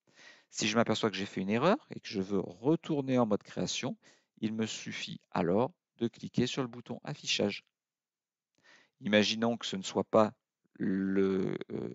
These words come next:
le client que je vais voir, eh bien, je vais faire supprime, tout disparaît. Je vais faire clic droit, afficher la table, et je vais demander, par exemple, de voir les matériels. Ajouter,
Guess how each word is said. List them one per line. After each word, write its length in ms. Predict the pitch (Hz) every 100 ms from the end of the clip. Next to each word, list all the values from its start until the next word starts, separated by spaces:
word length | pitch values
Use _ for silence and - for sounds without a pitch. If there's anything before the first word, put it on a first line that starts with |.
| -
le 180 | - 98
client 440 | - 110 107 107 101
que 120 | -
je 100 | -
vais 140 | -
voir, 320 | - 117 160 262 - _ _
eh 100 | -
bien, 220 | 95 98
je 140 | 95 101
vais 100 | 104
faire 320 | - 92 87
supprime, 540 | - - - - 147 - _ _ _ _ _ -
tout 120 | 98
disparaît. 580 | - - - - 120 226 _ - _ _ _ -
Je 180 | - 120
vais 340 | 113 117 113 -
faire 240 | 98 95
clic 220 | - 151
droit, 480 | 120 120 127 127 110 _ _ _ _ _ _ _ -
afficher 440 | 123 - 110 107
la 100 | 95
table, 380 | - 107 147 254 _ _ _ -
et 100 | 110
je 80 | 101
vais 100 | 101
demander, 400 | 92 95 110 156
par 220 | - 95
exemple, 340 | - 110 156
de 80 | 104
voir 360 | 90 113 170 214 -
les 180 | 127
matériels. 600 | 151 170 160 139 110 113 - _ _ _ _ _ _ _ _ _
Ajouter, 580 | 113 107 104 - 92 -